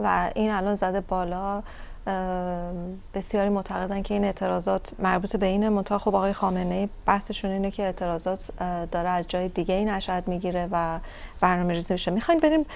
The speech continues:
روزنامه ها رو ببینیم، ببینیم واکنش ها چی بوده. روزنامه صبح نو، ام، یک عکسی از تظاهرات لبنان منتشر کرده. تجمع کنندگان لبنانی با استقبال از سخنان سید حسن نصرالله میدان‌های اعتراض در این کشور رو ترک کردن.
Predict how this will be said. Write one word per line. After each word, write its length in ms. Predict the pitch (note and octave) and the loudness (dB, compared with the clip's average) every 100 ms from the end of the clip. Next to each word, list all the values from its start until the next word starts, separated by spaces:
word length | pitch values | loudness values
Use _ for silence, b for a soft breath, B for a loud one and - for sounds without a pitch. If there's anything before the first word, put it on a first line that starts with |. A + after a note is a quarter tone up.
| B B - | B B 4
روزنامه 480 | A3+ G#3 G#3+ G#3 | 6 6 6 6
ها 100 | G#3+ | 6
رو 60 | C#4 | 8
ببینیم، 340 | C4+ B3 A#3+ | 8 6 6
ببینیم 280 | A#3+ A#3 A#3+ | 6 8 8
واکنش 440 | G#3 G3 - F#3+ - | 6 4 2 0 0
ها 80 | |
چی 200 | A3 - | 0 2
بوده. 280 | F3 F3+ F3 - B B B | 2 2 2 0 B B B
روزنامه 560 | G#3 G3+ G#3 G3+ A#3+ C#4 | 4 6 6 6 6 6
صبح 480 | - G#3+ G3 - | 6 4 4 2
نو، 600 | G#3 G3 G3+ A3 B3+ C#4 D4 B B B B B B - | 2 4 6 8 8 6 4 B B B B B B 2
ام، 760 | G3+ G3+ G3 F#3+ F#3 F#3 F#3 - - - - G#3+ | 4 6 6 4 4 2 0 -6 -14 -16 -4 4
یک 300 | A3 - - | 4 4 2
عکسی 420 | G#3 A3+ - A3+ | 4 4 4 4
از 380 | G#3+ G3+ G3+ F#3+ G3 | 6 6 4 4 4
تظاهرات 840 | F#3 F#3 F#3+ F3+ F3+ F3+ G3+ G3+ | 4 4 4 4 4 4 4 4
لبنان 540 | F#3 F3 F3+ F#3 G3 | 4 4 4 4 6
منتشر 460 | A#3+ A#3+ A#3 - A#3+ | 6 6 6 6 4
کرده. 240 | A#3+ A#3+ | 6 6
تجمع 340 | A3 G3 F#3 F#3 | 4 4 2 2
کنندگان 560 | F#3 F3+ F3+ F#3+ A#3+ | 0 0 2 4 6
لبنانی 400 | B3 A#3+ A#3 A#3 | 6 6 6 6
با 100 | A3+ | 6
استقبال 480 | F#3+ - F#3 G3 A3+ | 4 4 2 4 6
از 120 | A3 | 4
سخنان 540 | - F#3 - F3+ G3+ F3 | 2 0 0 2 2 2
سید 280 | - F3 | 0 0
حسن 300 | E3+ - E3+ | 0 -2 -2
نصرالله 500 | F3 F3 F3+ F3 G#3+ | -2 0 0 4 4
میدان‌های 600 | C4+ A3+ G3 F3+ F#3 G#3+ C4+ | 6 4 4 2 2 6 6
اعتراض 440 | B3 A3+ A3 G#3+ | 6 6 4 4
در 120 | G#3 | 4
این 80 | G3+ | 4
کشور 320 | G#3 G3 F#3 | 2 2 2
رو 80 | G3+ | 0
ترک 280 | - G#3 G3+ | 4 2 2
کردن. 460 | E3 D#3 E3+ F#3 | -2 -4 -4 -4